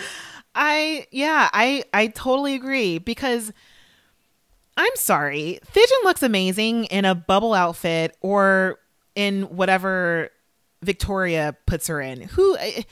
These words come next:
yeah, I, I, okay, and also on top of, you know, on a runway where there's a lot of firsts going on and a lot of thoughtfulness going towards how we can be helpful for these designers. I just thought that,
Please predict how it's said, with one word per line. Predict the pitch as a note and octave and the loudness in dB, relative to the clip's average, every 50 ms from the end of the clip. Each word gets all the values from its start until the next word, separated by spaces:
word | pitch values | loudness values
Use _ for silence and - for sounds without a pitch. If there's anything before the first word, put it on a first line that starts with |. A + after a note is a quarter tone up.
| - - - - - _ _ _ _ _ _ _ - | -16 -20 -20 -20 -20 _ _ _ _ _ _ _ -8
yeah, | A#3 B3 B3 G3+ C#3 B2+ - - | -2 0 2 2 2 0 0 2
I, | G#3 B3 D4+ D4 - - - | 2 4 2 2 -2 -2 -2
I, | G#3+ B3 C#4 D4 D4 C#4+ C#4 - - _ _ _ _ - | 0 2 2 2 0 -4 -6 -8 -12 _ _ _ _ -4
okay, | A3+ A3 - G#3+ F3+ - - | -2 -2 -4 -6 -6 -6 -6
and | G#3+ A3 | -4 -2
also | A3+ A#3+ B3+ - C4 | -2 -2 -2 -2 -4
on | A3 G3 F#3+ | -4 -4 -4
top | - G3 F#3+ F#3+ - | -2 0 0 0 0
of, | F#3+ F3 D#3+ D#3+ D#3+ D#3 D#3 D3+ - _ _ _ _ _ _ _ _ _ _ _ _ - | -2 -2 -2 -2 -4 -6 -8 -14 -18 _ _ _ _ _ _ _ _ _ _ _ _ -8
you | F#3+ F3+ | -6 -4
know, | D#3 D3 | -2 -2
on | C#3+ F3+ G3 | 0 0 0
a | G3+ G3+ | 0 0
runway | F#3 F3 E3+ E3 E3 D#3 D#3 D#3+ D#3+ | 0 -2 -2 -2 -4 -4 -4 -4 -6
where | D3+ D3+ E3 D#3 D3+ D3+ D3+ D3+ D#3 - - - - - - | -6 -4 -4 -2 -2 -2 -2 -4 -6 -6 -10 -12 -20 -16 -8
there's | D#3 F3 E3+ E3+ F#3 | -4 -4 -2 -2 -2
a | F3+ | -4
lot | F#3+ F#3+ G3 F#3 | -4 -4 -4 -4
of | F3 | -6
firsts | - - F3 F3 - - - | -6 -8 -8 -6 -6 -8 -10
going | - - E3 D#3+ D#3 D#3 D#3 | -8 -8 -6 -6 -6 -6 -6
on | C#3+ D3 C#3+ D3 D3 D3 - | -6 -6 -6 -6 -8 -8 -10
and | - D#3 | -10 -10
a | E3 D#3+ | -8 -6
lot | D#3+ D#3 D3+ D3+ | -6 -4 -4 -4
of | D3 D3 D3 - _ | -4 -6 -8 -10 _
thoughtfulness | - E3+ E3 - - - F3+ D#3+ D#3 D3+ - | -4 -2 -2 -2 -4 -6 -8 -8 -6 -8 -8
going | - D3+ D3+ D3+ D3 | -8 -10 -10 -10 -12
towards | - - D#3 D3+ D3 C#3+ C#3+ C3 - - - _ _ _ _ - | -12 -10 -8 -8 -6 -8 -8 -10 -12 -16 -16 _ _ _ _ -12
how | - F3 D#3+ D#3 D#3 D3+ D3+ D3+ D#3 D#3 D#3 - _ _ _ _ _ | -6 -4 -2 0 0 0 -2 -2 -4 -4 -6 -10 _ _ _ _ _
we | D#3+ F3+ E3+ | -12 -10 -8
can | - G3 F3+ | -6 -6 -6
be | F3 E3 | -6 -8
helpful | E3+ - B3 D4 E4 - - F3+ D#3 D3+ | -8 -6 -4 -4 -4 -2 -2 -2 -2 -2
for | - - D#3+ D#3+ | -4 -6 -8 -8
these | D3+ E3 D#3+ D3+ D3+ D3+ D3+ - - _ _ _ _ _ _ _ _ _ _ _ _ _ | -8 -8 -8 -8 -6 -8 -8 -10 -12 _ _ _ _ _ _ _ _ _ _ _ _ _
designers. | F3+ F#3 F3 G3 F3 F3+ G3+ A3 F#3+ D3 C3+ C3 C3 - - | -2 -2 0 0 0 0 0 0 0 -2 -4 -8 -10 -8 -4
I | D#3+ E3 F#3 | -2 0 0
just | G3 G3+ - | 0 -2 -2
thought | - G3+ G3 - _ _ | 0 -2 -2 -4 _ _
that, | G3 F3+ E3+ - | -4 -2 -2 -4